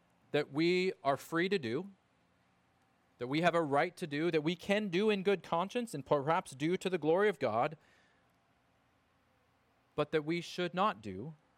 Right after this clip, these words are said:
out of love for others. Or to put it another way, simply because we are free to do something and have a right to do something does not mean that we should do it.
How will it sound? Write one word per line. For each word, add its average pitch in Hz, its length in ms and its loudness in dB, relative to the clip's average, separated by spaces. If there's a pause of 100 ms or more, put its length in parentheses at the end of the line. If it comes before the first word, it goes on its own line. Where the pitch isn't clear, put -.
(1400)
out 131 200 4
of 160 120 -2
love 110 220 -2
for 160 180 -4
others. - 580 -6 (3000)
Or 120 140 -4
to 123 60 -6
put 143 140 0
it 151 80 0
another 143 340 0
way, 135 200 2
simply 170 520 -4
because 151 440 0
we 143 160 -2
are 127 100 2
free 165 460 -2
to 143 160 -10
do 151 220 -2
something 160 440 -4
and 120 80 -8
have 117 100 -4
a 120 60 -2
right 147 300 0
to 143 100 -10
do 139 160 -6
something 143 360 -10
does 143 180 -2
not 160 160 -2
mean 170 180 -6
that 175 100 -4
we 175 140 -2
should 190 340 -6 (200)
do 233 180 -4
it. - 120 -6